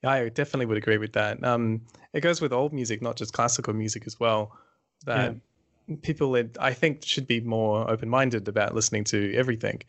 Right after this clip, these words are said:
Speaker 2: Hmm. Were there any other styles of music or other types of, um,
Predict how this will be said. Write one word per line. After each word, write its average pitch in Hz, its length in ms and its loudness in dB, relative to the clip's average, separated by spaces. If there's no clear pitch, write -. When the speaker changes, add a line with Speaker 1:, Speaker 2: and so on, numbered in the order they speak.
Speaker 2:
Hmm. 117 380 -2
Were 143 140 2
there 143 180 2
any 160 220 0
other 143 180 2
styles 139 360 0
of 135 80 -2
music 175 280 -4
or 131 140 4
other 127 140 0
types - 380 -4
of, 123 180 0
um, 123 560 0